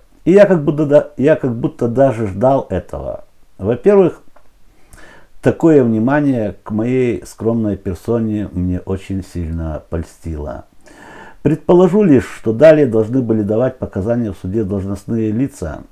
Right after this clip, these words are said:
Из Бреста приехал руководитель областной структуры бор по фамилии Юргель.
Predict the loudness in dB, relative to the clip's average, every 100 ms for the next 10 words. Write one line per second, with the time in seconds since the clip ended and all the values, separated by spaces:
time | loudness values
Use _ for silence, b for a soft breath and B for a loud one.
0 | -20 -20 _ -4 0 2 2 0 -2 -2
1 | -2 -2 -4 -2 -4 -4 -6 -8 -8 -8
2 | -8 -2 0 -2 -6 -10 -4 -2 -2 -2
3 | 0 0 -2 -8 -8 -4 -2 -2 -4 -2
4 | 0 0 -2 -6 -10